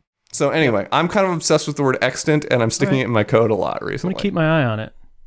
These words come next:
Speaker 2: Keep my
Speaker 1: Yeah.
Speaker 2: eye on it. See if
Speaker 1: So
Speaker 2: it comes up.
Speaker 1: for now, I'm just talking about it on my Popular Internet podcast and
Speaker 2: Yeah.
Speaker 1: writing it in my work code. Eventually, we're gonna get it
Speaker 2: Great.
Speaker 1: into Laravel framework. So don't
Speaker 2: Oh,
Speaker 1: worry.
Speaker 2: nice. Okay.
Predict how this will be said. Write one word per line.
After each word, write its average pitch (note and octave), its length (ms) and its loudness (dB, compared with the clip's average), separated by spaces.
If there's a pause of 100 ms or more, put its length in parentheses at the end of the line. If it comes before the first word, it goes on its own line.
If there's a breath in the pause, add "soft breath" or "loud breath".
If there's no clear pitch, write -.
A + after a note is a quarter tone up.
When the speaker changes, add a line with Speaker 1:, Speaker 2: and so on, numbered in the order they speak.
(340)
Speaker 2:
Keep A#3 140 -10
my D3+ 60 2
Speaker 1:
Yeah. F3 140 4
Speaker 2:
eye - 40 2
on C3 80 0
it. - 200 -6
See D3+ 140 -6
if D3 80 -2
Speaker 1:
So C#3+ 180 4
Speaker 2:
it C3 80 6
comes C3 140 4
up. C3 160 -4
Speaker 1:
for D3+ 120 2
now, F#3+ 420 4
I'm D#3+ 180 2
just D#3+ 140 -6
talking D#3 260 2
about C#3+ 200 2
it C#3+ 60 2
on C#3+ 80 0
my C3 100 2
Popular B2 420 0
Internet C#3+ 240 -2
podcast E3+ 540 -6
and A#2+ 160 -2
Speaker 2:
Yeah. A#2 80 2
Speaker 1:
writing B2 200 4
it - 80 -4
in A#2 80 -2
my A2 120 2
work A2 300 -2
code. E3+ 360 0
Eventually, D#3+ 420 0
we're D3 120 0
gonna C#3 160 2
get B2+ 160 2
it B2 60 0
Speaker 2:
Great. A#2+ 140 0
Speaker 1:
into A2 140 -2
Laravel G2+ 380 0
framework. - 480 -10
So G#2 440 -4
don't A#2 100 0
Speaker 2:
Oh, - 60 0
Speaker 1:
worry. F#3+ 100 0
Speaker 2:
nice. A2+ 160 -10
Okay. B2 300 -6